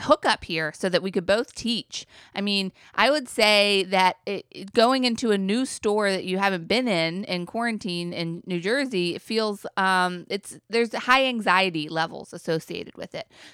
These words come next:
But we, we did it, and then we came home, and it worked, and we were so excited, and then Monday,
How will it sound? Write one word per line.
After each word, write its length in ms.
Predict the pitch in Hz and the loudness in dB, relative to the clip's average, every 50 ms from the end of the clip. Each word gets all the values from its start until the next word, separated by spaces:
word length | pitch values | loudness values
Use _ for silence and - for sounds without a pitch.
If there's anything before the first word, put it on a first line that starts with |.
| _ _ _ | _ _ _
But 220 | 247 240 240 - | 6 6 6 6
we, 340 | 233 294 311 302 294 302 277 | 2 0 0 2 2 0 0
we 120 | - 277 | 0 4
did 180 | 254 269 233 180 | 4 6 6 4
it, 140 | 151 - - _ _ | 2 0 -4 _ _
and 260 | - 202 202 202 196 | -2 0 0 0 0
then 120 | 202 208 208 | 0 0 0
we 80 | 202 | -2
came 260 | 196 - 240 240 226 233 | -4 -2 -2 -2 0 0
home, 320 | 220 220 214 214 208 202 | 2 2 2 2 2 0
and 240 | 185 175 175 175 - | 0 -2 -4 -4 -4
it 160 | 170 165 - | -6 -4 -2
worked, 460 | 180 214 220 202 202 196 - - - - | 2 4 4 4 4 2 -2 -8 -10 -8
and 80 | 175 | -6
we 80 | 175 170 | -4 -4
were 60 | 170 | -6
so 160 | 165 - 180 | -4 -4 -4
excited, 640 | 170 - - - - 196 202 202 196 202 202 196 180 | -6 -6 -4 0 2 2 2 2 2 2 2 2 0
and 180 | - - 175 160 | -2 -4 -2 -2
then 200 | 165 165 165 165 | -2 -2 -2 -2
Monday, 720 | 180 185 196 214 233 233 226 226 226 226 226 226 220 220 226 | 2 2 4 4 4 4 4 6 6 6 6 4 4 0 -2